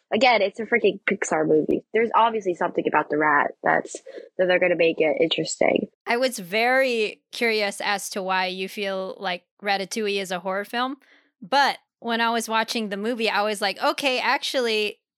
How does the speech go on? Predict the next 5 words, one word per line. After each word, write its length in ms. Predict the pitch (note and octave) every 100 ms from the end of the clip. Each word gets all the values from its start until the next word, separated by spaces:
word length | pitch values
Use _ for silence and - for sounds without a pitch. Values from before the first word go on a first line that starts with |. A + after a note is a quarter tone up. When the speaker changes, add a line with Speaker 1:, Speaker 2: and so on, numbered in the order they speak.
| _
Speaker 2:
if 260 | A3+ A3 -
you 520 | B3 C4+ C#4 C4+ F4+
watch 400 | G#3+ G#3 A3+ -
Ratatouille 720 | A3 G#3 G#3 G3 G#3+ G3+ G3+ F#3+
with 160 | F#3+